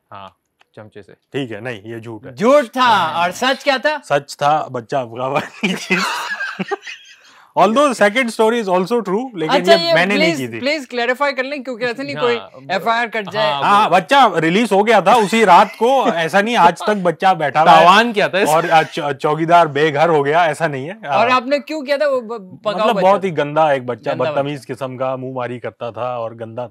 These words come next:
Speaker 2: बस, अ, कोई पसंद नहीं करता था। और ऐसा नहीं कि कोई रोया उसके
Speaker 3: सब,
Speaker 2: डिसअपीयरेंस पे।
Speaker 3: सब खुश
Speaker 2: हाँ,
Speaker 3: हुए।
Speaker 2: अम्मा भी खुश थी कि बच्चा गायब है थोड़ी
Speaker 3: और
Speaker 2: देर।
Speaker 3: उसके बाद बच-,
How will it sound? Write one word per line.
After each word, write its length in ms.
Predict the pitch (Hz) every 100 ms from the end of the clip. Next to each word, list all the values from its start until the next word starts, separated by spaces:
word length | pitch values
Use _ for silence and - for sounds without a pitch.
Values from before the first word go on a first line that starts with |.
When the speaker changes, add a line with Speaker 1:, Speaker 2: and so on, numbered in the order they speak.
| -
Speaker 2:
बस, 120 | 151 _ _ _ _
अ, 100 | 160
कोई 180 | 185 254
पसंद 320 | 214 190 220
नहीं 100 | 208
करता 280 | 135 101 98
था। 40 | 113
और 140 | 170
ऐसा 200 | 185 208
नहीं 180 | 233 233
कि 60 |
कोई 140 | 202 196
रोया 320 | 139 147 165
उसके 340 | 120 - 135
Speaker 3:
सब, 420 | 120 _ _ _ 127
Speaker 2:
डिसअपीयरेंस 600 | 131 202 139 135 131 110
पे। 200 | 117 160
Speaker 3:
सब 200 | 175 147
खुश 200 | 160 113
Speaker 2:
हाँ, 100 | 123
Speaker 3:
हुए। 100 | -
Speaker 2:
अम्मा 160 | 156
भी 200 | 156 151
खुश 340 | 127 135 127 -
थी 120 | 143
कि 140 | 135 131
बच्चा 320 | 113 110 123
गायब 260 | 107 110 123
है 60 |
थोड़ी 220 | 117 107
Speaker 3:
और 140 | 107 208
Speaker 2:
देर। 80 | 226
Speaker 3:
उसके 140 | 254
बाद 280 | 226 226 233
बच-, 320 | 180 190